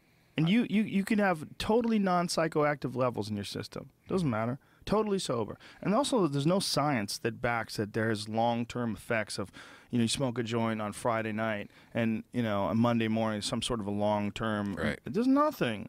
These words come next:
Speaker 1: And, and by, and, and if there is, judge the person based on their performance at work. Don't, you know, you, you can't, if, if someone's not doing their job at work,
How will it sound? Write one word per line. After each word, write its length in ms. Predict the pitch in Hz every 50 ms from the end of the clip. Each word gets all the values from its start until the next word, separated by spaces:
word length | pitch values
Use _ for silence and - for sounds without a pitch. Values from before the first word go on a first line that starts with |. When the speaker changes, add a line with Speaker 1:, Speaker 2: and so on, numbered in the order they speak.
| - -
Speaker 1:
And, 200 | 147 165 160 - - - - - -
and 120 | - 165
by, 180 | 156 196 190 -
and, 200 | 202 208 214 196
and 160 | - 202 196
if 120 | 202 196 -
there 180 | 190 175 170
is, 280 | 175 190 240 254 - - - - - - 135
judge 280 | 127 196 247 302 294
the 80 | - 294
person 360 | - - 262 240 - - 190
based 240 | 151 160 160 160 -
on 60 | 160 143
their 80 | 127
performance 560 | 120 - 120 - - 147 143 131 110 - - 85
at 60 | 87
work. 380 | 104 123 120 85 - - - - - - - _ -
Don't, 260 | - 370 381 330 - _ _ _ -
you 80 | 247 240
know, 160 | 214 180 175
you, 180 | - 190 226 254
you 200 | 214 - 240 269
can't, 200 | - - 262 -
if, 120 | 202 185
if 160 | 202 - 202 -
someone's 240 | - 294 302 226
not 140 | 233 220 196
doing 180 | - 190 180 170
their 100 | 143 113
job 380 | 101 92 104 113 127 139 131
at 100 | 104 76
work, 340 | 95 95 104 127 160 - -